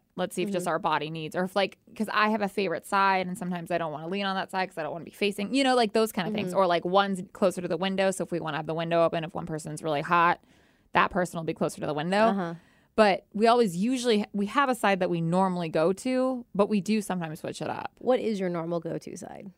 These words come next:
Speaker 1: Next to the window,
Speaker 2: Next to the
Speaker 1: on
Speaker 2: window?
Speaker 1: the right side.
Speaker 2: So the right side. W-, if you didn't have your bed there, if you were at a hotel, would you still go for the right side?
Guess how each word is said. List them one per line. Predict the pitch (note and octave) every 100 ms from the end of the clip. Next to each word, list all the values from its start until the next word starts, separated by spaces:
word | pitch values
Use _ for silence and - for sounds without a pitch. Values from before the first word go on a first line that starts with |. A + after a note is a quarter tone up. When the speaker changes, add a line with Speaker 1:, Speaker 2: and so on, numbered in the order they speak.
| -
Speaker 1:
Next | G#3 F3+ -
to |
the | -
window, | F#2+ F2 E2+ - -
Speaker 2:
Next | E3
to | F#3
the | F#3
Speaker 1:
on |
Speaker 2:
window? | E3+ E3
Speaker 1:
the |
right | D3 D3 -
side. | - -
Speaker 2:
So | -
the | F3+
right | E3 D#3+
side. | - - F#3+
W-, | B3
if | B3+
you | C4 D#4 E4+
didn't | E4 C#4+
have | C4+
your | A#3+
bed | F#3 F#3+ D#3+
there, | A#2+ D3
if | E3
you | G3 G3+
were | G3+ G3
at | F#3+
a |
hotel, | F#3 F3 E3 -
would | E3+ F3
you |
still | F3+ - F#3 F3+
go | F3
for | E3
the | E3+
right | D#3 -
side? | - -